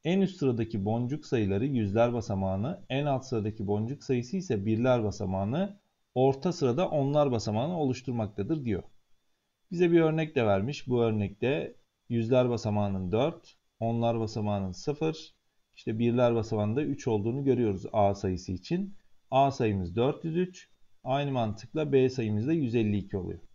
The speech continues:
Tabii yukarıda verdiği örnekte üç basamaklı sayı yazdığımız için şurada bir tane,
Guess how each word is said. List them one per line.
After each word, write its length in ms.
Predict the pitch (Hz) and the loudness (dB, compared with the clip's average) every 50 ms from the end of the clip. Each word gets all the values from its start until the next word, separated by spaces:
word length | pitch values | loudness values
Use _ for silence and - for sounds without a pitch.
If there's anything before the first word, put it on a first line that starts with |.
| _ _ _ _ _ _ _ _ _ - _ _ _ _ _ | _ _ _ _ _ _ _ _ _ -20 _ _ _ _ _
Tabii 200 | - - 151 127 | -10 -6 -4 -2
yukarıda 440 | 120 127 - - 165 160 165 175 175 | -2 -2 0 0 0 2 2 2 0
verdiği 340 | 175 165 165 160 160 160 160 | 0 0 0 0 0 0 0
örnekte 680 | 165 165 165 160 156 143 - - 123 120 135 160 202 - - _ _ _ - _ _ - | 0 -2 -2 -2 -4 -6 -6 -4 -2 -2 -2 -2 -6 -12 -20 _ _ _ -20 _ _ -16
üç 160 | 131 - - - | -16 -14 -8 -8
basamaklı 360 | 123 - 131 123 123 127 - | -6 -4 -4 -4 -4 -6 -8
sayı 220 | - - 131 120 | -4 -4 -2 0
yazdığımız 520 | 123 127 123 120 120 127 151 170 190 196 196 | 0 0 0 0 -2 -4 -4 -4 -4 -6 -6
için 180 | - 139 127 | -6 -8 -8
şurada 460 | 113 - - 165 151 131 135 135 143 | -8 -6 -6 -4 -2 0 0 -2 -2
bir 120 | 151 156 - | -2 -6 -4
tane, 540 | - 143 123 113 107 104 107 117 143 165 | -2 -2 -2 0 0 0 0 -2 -4 -8